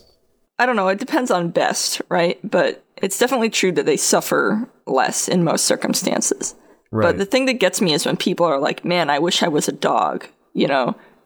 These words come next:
Speaker 1: or, "I wish I was an animal," or, "I wish I was my dog," right? Like, you hear people say that because they're, like,
Speaker 2: Yeah.
Speaker 1: envious of not having any worries, you know, just, like,
Speaker 2: Yeah.
Speaker 1: living life,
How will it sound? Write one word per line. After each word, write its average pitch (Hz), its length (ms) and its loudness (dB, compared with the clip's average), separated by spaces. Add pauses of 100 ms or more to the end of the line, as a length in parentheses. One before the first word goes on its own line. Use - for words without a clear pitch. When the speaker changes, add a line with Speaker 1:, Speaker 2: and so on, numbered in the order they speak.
(100)
Speaker 1:
or, 165 200 0
"I 160 40 2
wish 190 220 2
I - 20 2
was 151 160 0
an - 120 -2
animal," 69 520 -2 (140)
or, 165 100 0
"I 175 60 4
wish 185 160 -2
I 165 160 2
was 156 240 0
my - 160 0
dog," - 420 0
right? - 240 2
Like, - 200 0
you 180 80 0
hear 175 120 2
people - 280 0
say - 240 0
that - 300 -2 (500)
because 165 280 -2
they're, 151 120 2
like, 95 180 2
Speaker 2:
Yeah. 85 80 -4 (100)
Speaker 1:
envious 180 720 0 (140)
of 165 440 2 (460)
not 175 280 0
having 170 260 0
any 147 160 0
worries, 165 840 0 (440)
you 196 80 0
know, 135 140 2
just, - 260 -4
like, 151 140 2
Speaker 2:
Yeah. 120 340 0
Speaker 1:
living 175 500 2
life, 160 760 0